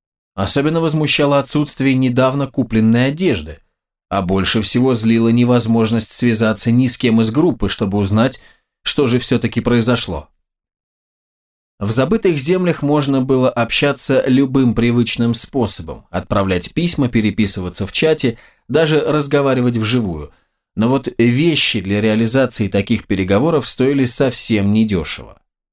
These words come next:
Так что за сообщениями аукциона мне приходилось топать на аукцион,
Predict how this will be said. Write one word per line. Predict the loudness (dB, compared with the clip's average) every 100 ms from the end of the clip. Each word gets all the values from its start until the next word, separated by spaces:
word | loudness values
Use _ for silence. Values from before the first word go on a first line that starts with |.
| _
Так | -4 -2
что | 0 -2 -2 _ _ -6
за | -2 0
сообщениями | 2 0 0 0 2 2 0 0
аукциона | 0 -2 -2 -2 0 2 2
мне | 2 2
приходилось | 0 0 2 2 2 2
топать | 0 0 0
на | 2
аукцион, | 2 0 -2 0 0 0